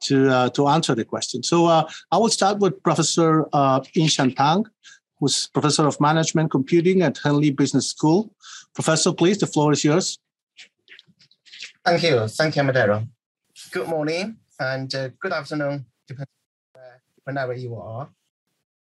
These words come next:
Speaker 2: My talk is picking, uh, trying to pick up the main points of different ways of managing,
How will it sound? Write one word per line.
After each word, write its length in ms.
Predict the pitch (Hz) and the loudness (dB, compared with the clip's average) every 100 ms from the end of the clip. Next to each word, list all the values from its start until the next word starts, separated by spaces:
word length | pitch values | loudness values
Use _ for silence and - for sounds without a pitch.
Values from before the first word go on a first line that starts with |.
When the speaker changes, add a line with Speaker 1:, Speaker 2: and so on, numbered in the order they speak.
| _ _ _ _ _ 147 | _ _ _ _ _ -8
Speaker 2:
My 500 | 160 170 170 170 - _ _ _ _ | -6 -4 -6 -8 -12 _ _ _ _
talk 320 | 196 208 - - _ _ _ _ _ _ _ _ _ _ _ _ _ _ _ _ _ _ _ | -8 -8 -10 -20 _ _ _ _ _ _ _ _ _ _ _ _ _ _ _ _ _ _ _
is 500 | 190 196 190 - - _ _ _ _ _ _ _ - | -6 -4 -4 -6 -8 _ _ _ _ _ _ _ -14
picking, 320 | 269 - 202 | -12 -8 -6
uh, 140 | 170 | -6
trying 240 | 165 - 262 | -6 -6 -8
to 40 | 226 | -8
pick 260 | 196 190 | -10 -8
up 220 | 165 151 _ 120 | -6 -6 _ -14
the 400 | 147 160 156 147 - | -8 -8 -8 -12 -12
main 580 | 151 156 175 175 180 175 _ _ _ _ | -12 -8 -6 -8 -10 -18 _ _ _ _
points 540 | - - 110 - - - _ - | -8 -6 -6 -10 -14 -14 _ -6
of 320 | 156 147 - _ _ _ _ _ | -4 -4 -8 _ _ _ _ _
different 320 | - 196 175 | -14 -8 -6
ways 520 | 165 156 151 147 - - | -4 -4 -4 -6 -8 -8
of 160 | 143 147 | -8 -6
managing, 640 | 151 160 151 127 113 101 | -6 -6 -6 -10 -12 -16